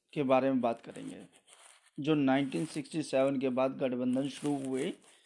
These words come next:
है ना, राजनीति में, उसके बारे में आज बात करते हैं कि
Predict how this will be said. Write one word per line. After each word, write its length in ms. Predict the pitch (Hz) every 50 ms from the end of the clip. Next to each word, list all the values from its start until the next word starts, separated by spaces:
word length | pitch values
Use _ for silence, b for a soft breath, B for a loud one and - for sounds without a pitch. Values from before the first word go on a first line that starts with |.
| b b b b b b - - -
है 60 | 160
ना, 100 | 175 -
राजनीति 560 | 170 165 - 247 254 247 269 277 254 - 151
में, 220 | 139 143 165 214 247 - - _ _ -
उसके 280 | 175 165 - - 208
बारे 240 | 170 151 135 127 127
में 140 | 123 123 123
आज 140 | 123 120 - - - _ _ -
बात 280 | 131 131 127 123 131 - -
करते 240 | 131 - - -
हैं 220 | 131 135 160 214 262 269 - _ _ _ _ _ _ _ _ _ _ _ _ _ _ _ - _ - _ _ _ -
कि 360 | 214 226 240 247 220 - -